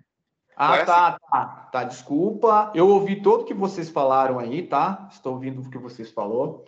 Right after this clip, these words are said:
Speaker 1: É o seguinte, gente. Hoje, hoje eu troquei o meu videogame pra poder jogar o God of War Ragnarok, que é um dos melhores jogos que tá vindo esse ano.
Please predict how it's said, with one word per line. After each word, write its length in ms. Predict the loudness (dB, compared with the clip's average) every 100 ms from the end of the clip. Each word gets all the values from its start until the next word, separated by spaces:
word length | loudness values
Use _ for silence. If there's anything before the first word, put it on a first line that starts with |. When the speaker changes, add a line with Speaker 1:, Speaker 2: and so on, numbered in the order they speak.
| _ _ _
Speaker 1:
É 140 | 2
o 140 | 4 2
seguinte, 680 | -2 -8 -6 -4 -6 -8
gente. 540 | -6 -6 -6 -12 -20 _ _ _ _ _
Hoje, 560 | 2 4 4 0 -6 -8
hoje 640 | 0 4 4 4 0 -4 -4
eu 640 | 2 4 2 0 -10 -14
troquei 600 | -6 -4 -2 -2 -2 -4 -4
o 100 | -2
meu 240 | 2 0
videogame 680 | 0 -2 -2 -2 -2 -4 -4
pra 100 | -6
poder 320 | -4 -2 -2
jogar 720 | 2 0 2 0 0 -2 -6 -18 _ _
o 60 | -6
God 280 | 0 2 2
of 260 | 0 0
War 240 | 4 4 2
Ragnarok, 800 | -2 0 2 2 2 -4 -14 _ _ _ _ _
que 100 | -8
é 40 |
um 100 | -6
dos 100 | -6
melhores 760 | -4 0 4 2 0 -6 -12 -20
jogos 460 | 0 2 4 2 -4
que 100 | -6
tá 140 | -2
vindo 320 | 0 0 2 0
esse 260 | 0 2
ano. 420 | 4 4 0 -6